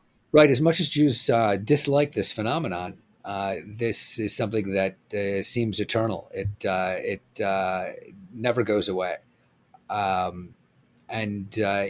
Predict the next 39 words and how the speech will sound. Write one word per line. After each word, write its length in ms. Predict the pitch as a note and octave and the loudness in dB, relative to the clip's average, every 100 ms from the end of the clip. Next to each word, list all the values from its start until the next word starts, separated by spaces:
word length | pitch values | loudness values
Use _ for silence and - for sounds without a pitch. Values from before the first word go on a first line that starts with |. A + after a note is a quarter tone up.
| - | -2
even 260 | C3 A#2+ | -4 -2
though, 460 | A2 G#2+ G#2 G2 F#2+ | 0 2 2 0 0
um, 460 | F#2 F2+ F2+ F#2 _ _ - - _ | 0 0 -4 -14 _ _ -20 -20 _
you 80 | B2+ | 2
know, 80 | A#2 | 2
it's 140 | - | 2
funny, 380 | D3+ C3 G#2 G#2+ | 2 2 2 -2
in, 260 | G2+ G2+ | -4 -2
uh, 280 | G2 G2 F#2+ - - A#2 F#2+ A2+ A#2 | -2 0 -2 -6 -14 -20 -20 -18 -10
the 280 | G#2+ G2+ F#2+ | -6 -4 -6
first 260 | - B2+ | -2 -2
decade 200 | - A#2+ | 0 0
of 40 | A2 | 0
the 80 | G2 | -2
twentieth 340 | - A2+ G2+ | -2 -2 -2
century, 640 | - A2+ G#2 G#2+ F#2 E2+ - - _ _ | -2 -2 -2 -2 -2 -2 -10 -20 _ _
a 160 | - G2 | -4 -4
Columbia 360 | - C3 B2 | -2 -2 2
University 420 | A2 G#2+ G#2+ - G2 | 2 2 0 0 -2
anthropology 640 | G#2 F#2+ - A2 G#2+ G2 | -4 -6 -4 -2 0 -2
student 340 | - G2+ F#2 | -4 -4 -6
by 80 | F#2+ | -6
the 80 | F#2 | -4
name 260 | F#2 F#2 F#2 | -4 -4 -4
of 220 | F#2+ F#2 | -6 -6
Morris 380 | G2+ G#2+ F#2+ - | -4 -2 -2 -4
Fishberg, 640 | C3 - - G2+ F2 E2 _ _ - _ - | -4 -4 -2 -2 -2 -4 _ _ -20 _ -12
uh, 300 | - G2+ G2+ - _ | -4 -2 -2 -8 _
wrote 300 | C3 A#2 G#2+ | -2 0 0
a 20 | |
dissertation 580 | G2 - A#2 A#2 G#2+ A2+ | -2 -4 -2 0 0 -2
called, 280 | - F#2+ F2+ - - | -2 -2 -4 -16 -6
uh, 220 | G2+ F#2+ | -4 -4
The 160 | F2+ | -6
Jew, 480 | G2 G2+ A2+ A#2+ G#2 | -8 0 4 4 4
a 40 | F#2+ | 0
study 480 | - A2 G#2 G2 - - | -2 -2 -2 -4 -8 -10
in 340 | G#2+ G2 F#2 F#2 - _ _ _ _ _ _ _ _ A#2 G#2+ | -6 -4 -6 -12 -16 _ _ _ _ _ _ _ _ -16 -2
race. 680 | A2+ D3 - - - - | 0 0 0 0 -2 -4